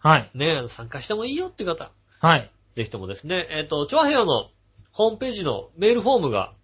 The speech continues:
Speaker 1: はい。
Speaker 2: ございますんでですね。
Speaker 1: はい。
Speaker 2: えっと、そちらの方から。
Speaker 1: そうですね。えっとね、イベント情報の四月のところにですね、
Speaker 2: はい。
Speaker 1: あの、申し込みフォーム、あの、貼っておきますので、
Speaker 2: はい。
Speaker 1: そちらから、あの、応募していただければと思います。
Speaker 2: はい。
Speaker 1: はい。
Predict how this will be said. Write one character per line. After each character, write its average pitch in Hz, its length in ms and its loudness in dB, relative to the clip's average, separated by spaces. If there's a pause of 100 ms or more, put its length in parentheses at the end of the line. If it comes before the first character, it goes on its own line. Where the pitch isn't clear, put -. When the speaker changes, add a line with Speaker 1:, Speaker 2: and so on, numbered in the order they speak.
(200)
Speaker 1:
は 202 180 6
い。 139 160 -2 (220)
Speaker 2:
ご 143 80 -10
ざ 147 100 -2
い 143 60 -4
ま 139 100 -4
す - 80 -16
ん 101 60 -14
で 101 80 -12
で 101 60 -12
す 110 40 -14
ね。 156 220 -2
Speaker 1:
は 196 180 8
い。 117 60 0
Speaker 2:
え 110 80 -2
っ - 20 -8
と、 104 240 -8
そ 156 140 -4
ち 175 80 -12
ら 170 120 0
の 151 120 -6
方 131 200 -2
か 87 100 -10
ら。 92 100 -16 (260)
Speaker 1:
そ 277 140 6
う - 20 8
で 190 60 6
す 160 100 0
ね。 190 200 6
え 175 40 8
っ 165 60 0
と 175 120 2
ね、 170 160 4
イ 196 60 4
ベ 302 140 2
ン 330 40 -4
ト 339 100 0
情 359 200 6
報 262 140 6
の 165 100 6
四 196 140 4
月 247 280 6
の 302 140 4
と 302 100 2
こ 294 100 2
ろ 311 100 6
に 220 100 4
で 143 100 4
す 160 120 -2
ね、 160 180 6
Speaker 2:
は 180 80 0
い。 - 140 -6 (160)
Speaker 1:
あ 160 100 6
の、 180 220 6
申 - 40 2
し - 60 -2
込 226 80 6
み 226 80 2
フ 240 120 8
ォ 254 40 12
ー - 20 6
ム、 147 300 4 (300)
あ 151 120 6
の、 139 120 6
貼 156 140 8
っ - 120 -16
て 170 200 8
お 165 100 6
き 180 100 -2
ま 175 140 6
す 151 100 -2
の 123 100 2
で、 151 280 2
Speaker 2:
は 160 80 -12
い。 151 100 -12
Speaker 1:
そ 180 140 2
ち 190 100 2
ら 214 140 2
か 208 80 0
ら、 208 260 4 (480)
あ 165 220 10
の、 143 440 4
応 160 120 10
募 - 20 4
し 151 60 2
て 160 80 4
い 147 60 4
た 151 120 6
だ 151 100 4
け 165 100 4
れ 170 60 6
ば 139 140 6
と 123 80 0
思 120 160 0
い 120 60 -2
ま 117 200 0
す。 - 220 -12
Speaker 2:
は 160 60 -4
い。 143 160 -10 (160)
Speaker 1:
は 151 240 6
い。 113 160 -4